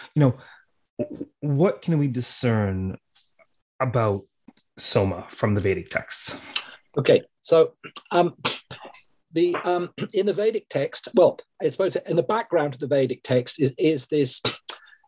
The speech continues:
Speaker 2: uh, issue that the, um, Avesta, the sacred ch-, text of the Zoroastrians,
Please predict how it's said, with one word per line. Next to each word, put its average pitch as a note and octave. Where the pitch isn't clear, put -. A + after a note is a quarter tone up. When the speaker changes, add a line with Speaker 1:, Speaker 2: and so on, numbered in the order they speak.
Speaker 2:
uh, -
issue D3+
that C#3+
the, C#3
um, B2+
Avesta, C#3
the A#2+
sacred B2+
ch-, -
text C3+
of B2
the A#2+
Zoroastrians, C3+